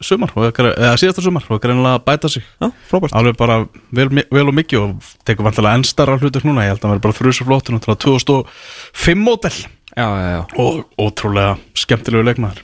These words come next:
Speaker 2: Herru, sástu handboltan í gær? Eh, ég sá þetta ekki, ég var bara að sjá, hérna, klippunar á hann á, á netinu, að,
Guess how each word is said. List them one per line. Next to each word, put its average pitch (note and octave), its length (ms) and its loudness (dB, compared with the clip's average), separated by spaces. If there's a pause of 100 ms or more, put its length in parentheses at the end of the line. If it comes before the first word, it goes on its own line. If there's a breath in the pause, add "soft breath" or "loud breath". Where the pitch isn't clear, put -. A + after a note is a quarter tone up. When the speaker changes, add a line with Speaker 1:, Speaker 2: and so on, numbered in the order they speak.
Speaker 2:
Herru, D3 160 2
sástu D#3+ 240 2
handboltan G3 400 0
í F#3 60 2
gær? F3 260 2
Eh, C3 220 0
ég D3 100 2
sá F#3 80 2
þetta F#3 220 2
ekki, D#3+ 100 0
ég D#3+ 80 4
var D#3 60 0
bara D3 100 -2
að D#3+ 60 4
sjá, E3 40 4 (140)
hérna, D#3 240 -2
klippunar F#3+ 480 0
á G3 40 2 (100)
hann A2 100 0
á, B2 80 2
á - 160 0
netinu, D3+ 320 2
að, B2 300 0